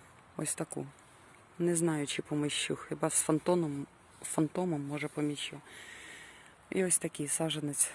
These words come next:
з двома. Ці взагалі, бачите, були без бутончиків, але вона все рівно квітне. Доросла і квітне. Більше, звичайно, я так робити не буду. Буду об-, обрізати їх літом, щоб,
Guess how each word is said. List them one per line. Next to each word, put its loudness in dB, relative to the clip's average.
з 0
двома. 0
Ці 2
взагалі, 0
бачите, 0
були 4
без 6
бутончиків, 2
але 4
вона 4
все -2
рівно 2
квітне. -2
Доросла 4
і -4
квітне. -2
Більше, 0
звичайно, 0
я -2
так -2
робити -2
не 2
буду. 2
Буду 2
об-, 0
обрізати 0
їх -2
літом, 0
щоб, -2